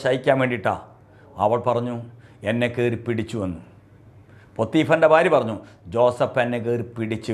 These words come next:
എന്ന് പറഞ്ഞു. കേസ് വഴിമാറി ജോസഫ് ഇപ്പം ജയിലിലായി. സത്യത്തിന് വേണ്ടി നിന്നതിൻ്റെ പേരിൽ, പാപം ചെയ്യാത്തതിൻ്റെ പേരിൽ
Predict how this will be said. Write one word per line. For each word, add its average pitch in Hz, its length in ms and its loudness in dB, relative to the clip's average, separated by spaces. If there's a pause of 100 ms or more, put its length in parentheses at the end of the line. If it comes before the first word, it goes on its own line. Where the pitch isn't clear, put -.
എന്ന് 101 140 -6
പറഞ്ഞു. 80 240 -10 (920)
കേസ് 120 420 -2
വഴിമാറി 110 460 0 (440)
ജോസഫ് 113 380 0
ഇപ്പം 101 220 -6
ജയിലിലായി. 98 500 -4 (680)
സത്യത്തിന് 175 640 2
വേണ്ടി 170 240 4
നിന്നതിൻ്റെ 151 420 4
പേരിൽ, 123 200 4 (640)
പാപം 170 400 6 (100)
ചെയ്യാത്തതിൻ്റെ 165 640 4
പേരിൽ 135 180 2